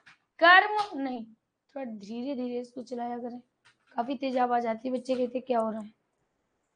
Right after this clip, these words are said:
ठीक है, अब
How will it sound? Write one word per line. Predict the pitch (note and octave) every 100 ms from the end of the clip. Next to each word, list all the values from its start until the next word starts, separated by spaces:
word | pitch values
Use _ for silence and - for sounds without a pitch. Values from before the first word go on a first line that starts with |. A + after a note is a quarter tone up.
| _ _ _ _ _ _ _ _ _ _ _ _ _ _ _ _ _ _ _ _ _ _ _ _ _ - - _ _ _ _ _ _ _ _ _ _ _ _ _
ठीक | - F#4+
है, | G4+ F#4 - _ - _ _
अब | D#4 G#4 A4